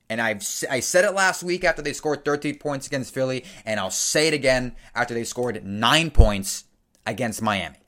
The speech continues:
A team that is six and seven,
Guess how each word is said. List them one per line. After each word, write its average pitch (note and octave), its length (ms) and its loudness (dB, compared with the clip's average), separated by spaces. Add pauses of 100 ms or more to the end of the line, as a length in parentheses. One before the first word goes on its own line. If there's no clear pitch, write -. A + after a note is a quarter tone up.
(1500)
A - 80 -2
team C#3+ 280 -2
that C3 240 6
is A#2 520 -2 (240)
six - 380 -2
and B2 120 -6
seven, - 280 -4